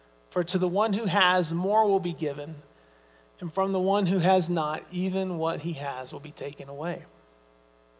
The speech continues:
So kingdom light. These verses here are gonna serve as kind of a double-edged sword. If you're faithful with what you've received from the Lord, you'll receive more.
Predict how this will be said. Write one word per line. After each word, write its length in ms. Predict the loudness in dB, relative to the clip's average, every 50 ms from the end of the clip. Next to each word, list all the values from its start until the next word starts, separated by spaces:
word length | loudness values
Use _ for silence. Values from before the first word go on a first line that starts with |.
| _ _ _ _ _ _ _ _ _ _ _ _ _ _ _ -20 -20 _ -2
So 140 | -2 -2
kingdom 600 | -2 -2 -2 -2 0 4 4 4 4 4 -4 -12 -14 -18 -20 -10 0
light. 480 | 4 6 6 6 6 2 -4 -6 -4 -4
These 360 | -2 0 2 2 0 0 -2 -6 -14 -20 -20 _ _ 0 2
verses 420 | 4 6 6 6 6 4 4 6
here 240 | 8 8 8 8 8
are 40 | 6
gonna 160 | 4 2 2
serve 320 | 4 6 6 6 8 8
as 140 | 6 4 4
kind 200 | 2 2 2 4
of 60 | 4
a 60 | 2
double-edged 600 | 2 4 8 8 8 8 10 10 10 10 10 8 6
sword. 520 | 2 2 2 0 -2 -4 -4 -6 -10 -14 -20 -20 -20 -20 -20 -20 -20 -20 _ _
If 120 | -10 -8 -6
you're 60 | -6
faithful 520 | -4 2 6 6 6 8 6 2 4 6
with 160 | 6 6 4 2 -6 -8
what 240 | 0 2 2 2 2
you've 200 | -2 -8 -4 -2
received 360 | 0 2 2 2 0 -2 -6
from 120 | -6 -2 0
the 80 | 0 4
Lord, 320 | 6 8 8 8 6 6
you'll 160 | 4 2 4
receive 460 | 2 0 0 0 0 0 0 -2 0
more. 380 | 2 2 4 6 4 4 2